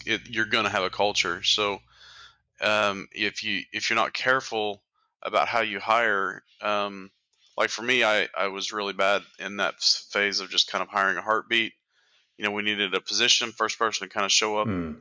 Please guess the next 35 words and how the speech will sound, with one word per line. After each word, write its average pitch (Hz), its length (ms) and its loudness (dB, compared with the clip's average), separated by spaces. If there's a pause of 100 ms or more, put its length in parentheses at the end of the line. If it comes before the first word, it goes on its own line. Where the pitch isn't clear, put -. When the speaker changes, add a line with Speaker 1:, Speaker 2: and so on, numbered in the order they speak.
(140)
Speaker 1:
you 117 120 -4
know, 104 140 2
that 98 240 2
would 98 160 -8 (260)
kinda 104 220 -4
knock 101 280 0
on 104 80 -2
the 101 60 -4
door 104 380 -2
to 92 100 -8
fill 104 160 -2
that 85 140 2
position, 101 400 2
we 98 120 -6
would 87 140 -14
kinda 90 200 -4
take 127 240 0
'em. - 160 -8 (800)
And 101 600 0 (540)
that's 113 240 2
tough 131 420 2
because 98 580 -4 (640)
you're 107 180 -4
just 101 180 0
kinda 110 160 0
taking 104 320 -2
whatever 101 220 2
comes 95 320 -6
in. 110 300 0
And, 92 200 -4 (640)
you 107 120 -2
know, 107 60 4
now 104 280 4
we've, 101 440 -4
we've 107 240 -8